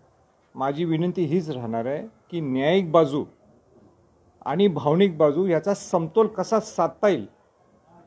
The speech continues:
हा समतोल सरकारने आणि मनोज जरांगेंनी, मनोज जरांगे पाटलांनी काढावा, अशी माझी दोघांना,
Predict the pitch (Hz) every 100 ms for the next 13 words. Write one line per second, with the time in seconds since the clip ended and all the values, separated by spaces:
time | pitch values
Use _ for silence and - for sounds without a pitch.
0 | _ _ _ _ _ _ _ - 190 214
1 | 196 156 160 190 220 - 156 123 190 185
2 | 190 131 - _ _ _ _ 139 190 208
3 | 175 175 170 151 151 160 156 165 165 180
4 | 175 147 156 147 147 156 147 143 147 151
5 | 170 160 - - 117 127 156 175 - _
6 | _ 110 117 139 139 139 135 131 127 139
7 | 147 147 143